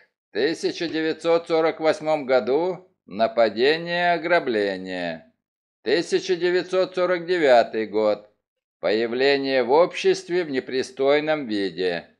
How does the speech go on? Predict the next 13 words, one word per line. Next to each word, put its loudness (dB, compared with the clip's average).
Тысяча 0
девятьсот -2
пятьдесят -2
первый 2
год. 0
Кража 2
со -2
взломом. -2
Тысяча -2
девятьсот 0
пятьдесят 0
второй 2
год. 0